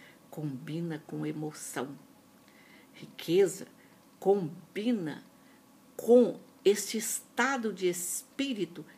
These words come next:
que mexe com a nossa alma. Não é algo só físico, é alma, eu estou falando alma, é o espírito. O espírito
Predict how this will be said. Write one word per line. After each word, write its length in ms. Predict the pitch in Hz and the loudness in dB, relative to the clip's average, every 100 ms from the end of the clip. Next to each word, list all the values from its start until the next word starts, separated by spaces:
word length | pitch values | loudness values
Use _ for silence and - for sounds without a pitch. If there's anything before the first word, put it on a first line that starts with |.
| - | -14
que 120 | - 180 | -6 -4
mexe 500 | 175 196 208 - - | -2 -4 -6 -12 -12
com 160 | - | -8
a 40 | 175 | -6
nossa 400 | 185 190 - 175 | -6 -8 -10 -8
alma. 580 | 151 170 165 156 147 - - - - - - - | -4 -2 -4 -6 -12 -16 -20 -20 -20 -20 -20 -12
Não 200 | 160 180 | -8 -6
é 120 | 180 170 | -4 -6
algo 500 | 175 175 165 156 151 | -2 -2 -4 -8 -12
só 300 | - 175 170 | -10 -8 -8
físico, 960 | - - 220 208 - 151 - - 151 - - - - | -12 -12 -8 -8 -10 -14 -14 -14 -14 -16 -20 -20 -8
é 200 | 175 175 | -2 0
alma, 440 | 160 190 196 170 165 | 2 2 0 -2 -6
eu 60 | |
estou 280 | 165 - 196 | -8 -6 -8
falando 600 | 190 175 165 185 202 185 | -6 -6 -4 -4 -8 -6
alma, 560 | 151 185 190 170 160 - - - - - | -2 2 2 0 -8 -12 -20 -20 -18 -6
é 120 | 160 | -4
o 120 | 160 | -4
espírito. 1300 | 160 - - - - - 277 254 185 156 - 151 - - - - - - | -6 -6 -8 -10 -12 -6 -2 -2 -4 -10 -14 -18 -18 -20 -20 -20 -20 -12
O 60 | 147 | -8
espírito 840 | - - - 247 254 247 247 | -8 -8 -6 -4 -2 -4 -6